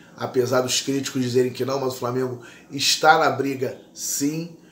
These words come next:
pelo Campeonato Brasileiro. O campeonato está apenas começando, a grande verdade é essa, né?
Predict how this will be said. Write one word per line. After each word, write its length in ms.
pelo 260
Campeonato 920
Brasileiro. 760
O 20
campeonato 460
está 160
apenas 340
começando, 840
a 120
grande 260
verdade 580
é 120
essa, 480
né? 400